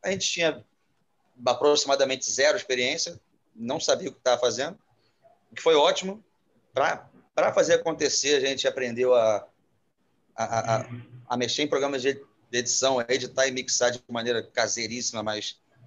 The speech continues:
pelo menos transformar o, né, o som no audível, aprender a captar legal, aprender a, a, a, a timbrar pra, pra home studio, enfim.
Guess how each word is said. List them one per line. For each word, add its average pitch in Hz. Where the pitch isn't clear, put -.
pelo 117
menos 123
transformar 117
o, 117
né, 120
o 117
som 120
no 120
audível, 117
aprender 135
a 143
captar 139
legal, 113
aprender 120
a, 127
a, 117
a, 107
a 120
timbrar 123
pra, 139
pra 135
home 135
studio, 123
enfim. 127